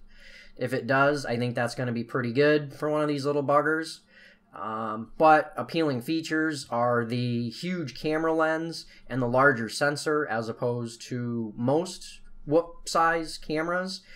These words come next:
So I'm kinda curious. I hope the video quality is really good on this. Okay, getting into video transmission. Again, another kinda special item here. This is the ready-made R C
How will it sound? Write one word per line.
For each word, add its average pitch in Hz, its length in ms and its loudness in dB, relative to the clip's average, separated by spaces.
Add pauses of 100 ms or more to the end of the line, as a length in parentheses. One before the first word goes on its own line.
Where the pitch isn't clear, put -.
(240)
So - 140 -4
I'm 127 100 -2
kinda 139 520 2 (240)
curious. 143 440 6
I 120 120 2
hope 135 160 0
the 131 100 0
video 127 240 -2
quality 120 420 -2
is 113 140 -8
really 120 240 -4
good 117 160 -2
on 113 160 -2
this. 117 360 -10 (960)
Okay, 151 260 2
getting 139 320 2
into 147 760 0
video 160 360 4
transmission. 151 840 -2 (1800)
Again, 135 300 0
another 135 420 4 (140)
kinda 139 280 0
special 135 460 2
item 123 240 4
here. 120 300 -2 (920)
This 147 180 -2
is 170 120 2
the 135 100 2
ready-made 147 840 4
R 139 220 6
C 127 520 -2